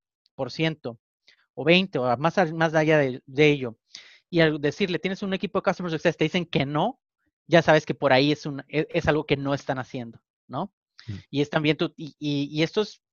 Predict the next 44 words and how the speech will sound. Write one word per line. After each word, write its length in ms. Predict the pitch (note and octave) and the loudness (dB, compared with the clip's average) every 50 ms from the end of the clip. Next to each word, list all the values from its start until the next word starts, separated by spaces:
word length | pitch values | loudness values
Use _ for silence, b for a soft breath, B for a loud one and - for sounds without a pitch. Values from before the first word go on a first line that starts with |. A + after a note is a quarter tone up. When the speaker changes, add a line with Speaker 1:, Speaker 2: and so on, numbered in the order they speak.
| _ _ - | _ _ -6
Speaker 1:
es, 160 | D#3+ E3 - | -6 -6 -4
son 200 | - - E3+ D#3+ | -4 -6 -4 -2
preguntas 460 | - F#3 F3 F3+ F3 - F#3+ F3+ - | -2 -2 -2 -2 -2 -2 -2 -2 -2
muy, 540 | E3+ D#3+ E3 E3+ F3 F3 E3+ E3 D3+ C#3 - | -4 -6 -4 -4 -4 -4 -4 -4 -4 -6 -6
eh, 240 | - C#3 C3+ C3 B2+ - _ _ _ _ _ | -6 -6 -6 -6 -8 -10 _ _ _ _ _
coloquiales, 720 | - C#3 C3+ C3+ A#2 - - D3 C#3 C#3 D3+ F3+ G3+ G3 | -2 -2 0 0 -2 -2 0 2 4 4 4 2 0 -2
si 80 | - F3 | -4 -6
lo 80 | D3 C3+ | -6 -4
quieres 200 | - D3+ D#3+ D3+ | -4 -4 -4 -4
llamar 220 | C#3 C3+ C3+ C#3+ | -4 -4 -4 -6
así, 300 | C#3+ - - F#3 A#3 b b b b b b b b b b b | -6 -6 -8 -10 -10 b b b b b b b b b b b
de 420 | - D3 C3+ C#3+ C3+ C3 B2+ A#2 - _ | -2 2 4 6 6 6 4 0 -2 _
cu-, 160 | - - - _ _ - | -20 -20 -20 _ _ -4
que, 140 | D3 C#3 | -4 -4
que 220 | - _ - D3 - | -4 _ -8 -8 -4
tienen, 520 | - C#3+ C#3+ D3 D3 D3+ C#3+ C#3 B2+ A#2 - | -4 -2 0 2 2 2 2 0 -4 -8 -8
eh, 260 | B2+ C3 B2+ B2 A#2 - | -6 -4 -2 -2 -4 -6
s-, 160 | - - - D#3 | -8 -14 -12 -10
eh, 340 | D3 C3+ C3 B2 B2 A#2 A#2 C3 - _ _ _ _ _ _ _ _ _ | -8 -6 -4 -4 -6 -6 -8 -10 -16 _ _ _ _ _ _ _ _ _
saas, 400 | _ - - D3 D#3 D3+ - - - E3 | _ 4 6 6 6 6 2 -4 -8 -4
eh, 140 | D#3 D3 C#3 | -4 -4 -2
fundadores 500 | - D#3 D3+ C3+ C3 C3+ C#3+ D3+ D#3 C3+ | -2 -2 2 4 4 4 4 4 2 2
de, 180 | C#3 C3 B2+ | 0 0 -2
de 80 | A2 C3 | -2 -6
empresas 460 | B2+ A#2+ - C3+ C3+ - D3 C#3+ C3 - | -8 -4 -4 -2 0 0 0 -2 0 2
saas 360 | F3+ F#3+ G3+ G3+ G3 F#3 - | 4 6 6 6 6 4 0
o, 220 | D3+ C#3+ C3 A#2 B B B B B | -4 -6 -6 -8 B B B B B
o 160 | - C#3 D3+ | -2 0 0
en 80 | D3+ C#3+ | 2 2
la, 160 | C#3 C#3 C#3 | 0 0 -2
o 100 | B2+ C#3+ | -2 -4
en 40 | C#3 | -4
la 60 | C3+ | -4
industria, 320 | C3+ C3 D3+ C#3+ - - - | -4 -4 -6 -8 -10 -8 -2
que 80 | - D#3+ | 0 0
en 60 | C#3+ | 2
la 80 | C#3 C3+ | 0 -2
industria 360 | C3+ D3 D3 - - E3+ D#3+ | -4 -6 -6 -4 -2 -2 0
saas 220 | - F#3 F#3 G3+ | 4 4 2 2
se 220 | - - - D3 B2+ | 2 -2 0 2 4
habla 320 | B2 B2+ B2+ C3 C3 B2 | 4 4 4 2 -2 -4
mucho, 360 | A#2+ A2 A2+ A2+ - - A2 | -4 -6 -14 -16 -16 -18 -18
¿no? 180 | G#2+ A#2+ E3+ - _ _ _ _ _ _ _ _ _ _ _ _ _ _ _ _ - - _ _ _ _ _ B B B B B B B B | -16 -18 -18 -20 _ _ _ _ _ _ _ _ _ _ _ _ _ _ _ _ -20 -20 _ _ _ _ _ B B B B B B B B
Speaker 2:
Sí. 240 | - - B2 G#2 | -8 -6 -6 -6